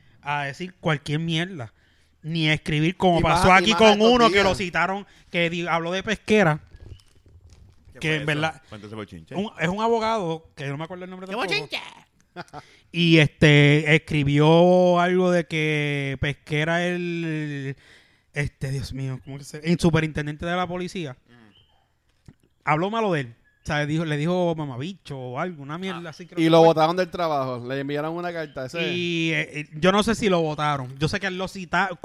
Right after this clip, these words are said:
Speaker 1: lo escribió en fe-, en Twitter, creo que fue, o, o
Speaker 3: Ay, qué
Speaker 1: Facebook.
Speaker 3: morón.
Speaker 1: Y lo citaron a la corte. ¿Qué hicieron después? No sé. Pero obviamente si ese tipo lo citaron a la corte, lo tienen que haber votado si estuvo, estaba en un buffet o trabajaba para una compañía o algo.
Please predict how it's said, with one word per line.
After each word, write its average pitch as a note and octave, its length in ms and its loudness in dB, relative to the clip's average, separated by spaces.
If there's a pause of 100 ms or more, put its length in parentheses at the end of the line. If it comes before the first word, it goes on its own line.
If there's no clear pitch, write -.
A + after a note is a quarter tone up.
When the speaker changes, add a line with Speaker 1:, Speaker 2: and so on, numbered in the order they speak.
Speaker 1:
lo F3+ 120 6
escribió F#3+ 300 2
en B3+ 100 -2
fe-, A#3+ 280 -2
en G#3 120 -4
Twitter, A#3 320 -2
creo A3 160 -2
que G#3+ 120 -2
fue, G#3+ 160 0
o, F3 80 2
o F3+ 40 0
Speaker 3:
Ay, F3+ 120 -12
qué E3 120 0
Speaker 1:
Facebook. F#3+ 380 -2
Speaker 3:
morón. A#2 400 -4 (260)
Speaker 1:
Y G#3+ 360 6
lo G3+ 240 2
citaron F3+ 920 0 (400)
a D#3+ 160 2
la D#3 140 2
corte. D3 460 -4 (100)
¿Qué E3+ 80 -4
hicieron G#3 300 -2
después? G3 240 -2
No C#3 80 -14
sé. A#2 180 -20 (400)
Pero E3 160 0
obviamente E3 400 0
si G3 120 -10
ese F3 140 -6
tipo F#3+ 240 -4
lo F#3+ 120 4
citaron F3 400 -2
a - 20 -4
la F3 140 -2
corte, F3 420 -8 (360)
lo E3 120 2
tienen D#3 220 2
que - 80 0
haber D3+ 160 6
votado D3+ 400 0
si E3 160 2
estuvo, D3+ 260 -2
estaba D3+ 320 -6
en D#3 80 -8
un D#3 100 -10
buffet D3+ 600 0
o C#3 120 0
trabajaba C#3 440 -4
para C#3 120 -8
una C3+ 120 -4
compañía B2 520 -8
o A#2 120 -10
algo. D3+ 260 -12